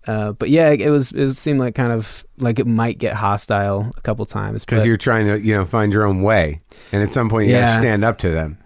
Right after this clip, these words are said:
Speaker 1: Yeah, yeah.
Speaker 2: Yeah.
Speaker 1: And I, uh, it was just, I lived,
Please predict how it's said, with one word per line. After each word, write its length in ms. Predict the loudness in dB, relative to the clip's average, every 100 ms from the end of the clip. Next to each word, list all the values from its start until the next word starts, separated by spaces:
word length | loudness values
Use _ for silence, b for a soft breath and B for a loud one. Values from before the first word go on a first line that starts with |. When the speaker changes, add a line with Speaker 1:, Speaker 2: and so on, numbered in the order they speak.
| _
Speaker 1:
Yeah, 380 | 2 4 4 4
yeah. 360 | 4 4 4 4
Speaker 2:
Yeah. 200 | 2 2
Speaker 1:
And 240 | 4 4
I, 200 | 4 4
uh, 240 | 4 2 -2 B B B -20 -16
it 100 | -2
was 160 | 0 2
just, 160 | 0 -2 -4
I 160 | 0 4
lived, 460 | 4 4 2 -2